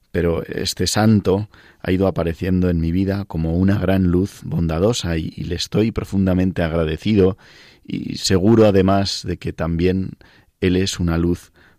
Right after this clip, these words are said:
para mucha gente. El poema de Newman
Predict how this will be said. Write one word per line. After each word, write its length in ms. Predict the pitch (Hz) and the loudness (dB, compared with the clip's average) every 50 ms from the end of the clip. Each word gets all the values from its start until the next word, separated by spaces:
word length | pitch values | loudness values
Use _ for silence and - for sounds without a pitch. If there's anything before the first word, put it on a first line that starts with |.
| _ _ - | _ _ -4
para 320 | 90 85 80 80 80 78 | -4 -2 -2 -2 -2 -2
mucha 340 | 78 87 90 - - 85 82 | -2 -2 -2 -2 -4 -6 -6
gente. 560 | - - 87 85 80 73 - 76 73 73 - _ _ _ _ _ _ _ _ _ _ _ _ _ _ _ _ _ _ _ _ _ _ _ _ _ - | -4 -2 -2 -2 -2 -2 -4 -6 -8 -8 -12 _ _ _ _ _ _ _ _ _ _ _ _ _ _ _ _ _ _ _ _ _ _ _ _ _ -2
El 140 | 104 95 | 0 0
poema 520 | - 107 98 104 107 110 110 110 110 110 - - | 4 4 6 6 6 6 4 4 2 0 -2 0
de 160 | 92 92 95 | 2 4 6
Newman 560 | 101 113 123 123 104 98 101 104 107 - | 6 6 8 6 6 6 4 4 2 0